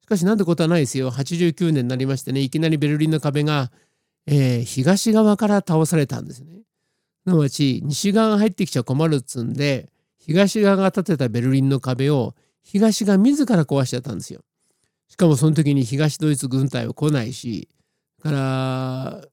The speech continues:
ロシア軍も来ないし、まあ、ソ連軍も来ないと。もちろん西側の軍隊も来ないと。えー、軍事的対立の象徴だったベルリンの壁が、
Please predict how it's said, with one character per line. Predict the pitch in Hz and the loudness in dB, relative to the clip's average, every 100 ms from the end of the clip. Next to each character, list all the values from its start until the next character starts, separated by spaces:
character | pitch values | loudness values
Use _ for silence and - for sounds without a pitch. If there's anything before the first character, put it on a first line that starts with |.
| _ - | _ -2
ロ | 165 | 2
シ | 156 - 165 | 4 4 2
ア | |
軍 | 143 143 165 | 2 2 2
も | 165 | 2
来 | - 156 | 2 0
な | 139 | 0
い | 139 | -2
し、 | - - | -10 -8
ま | 131 | -6
あ、 | |
ソ | - 160 | 0 4
連 | 160 135 | 4 4
軍 | 123 | 2
も | 180 | 0
来 | 160 131 | 0 -2
な | 127 110 | -4 -6
い | |
と。 | 120 - - _ _ _ _ - | -14 -18 -20 _ _ _ _ -4
も | 156 | -2
ち | 220 | 4
ろ | 202 | 6
ん | 147 | 6
西 | 135 156 | 2 0
側 | 151 151 | 2 2
の | 139 | 2
軍 | 139 143 | 0 0
隊 | 120 | -2
も | 117 | -4
来 | 123 123 | -6 -6
な | 98 | -8
い | |
と。 | - - _ _ _ _ _ _ | -12 -20 _ _ _ _ _ _
え | - 156 147 | -12 -10 -6
ー、 | |
軍 | 131 175 | 2 4
事 | 185 175 | 4 2
的 | 180 175 170 - | 0 2 0 -2
対 | - 160 | -2 0
立 | 156 151 170 | 0 -2 -2
の | |
象 | 147 170 170 | 0 0 2
徴 | 185 175 | 2 2
だ | 170 | 0
っ | |
た | 151 127 | -2 -2
ベ | 127 | 0
ル | 139 | 0
リ | |
ン | 151 | 2
の | 151 | 0
壁 | 147 143 | 0 0
が、 | 143 131 117 | 0 0 -4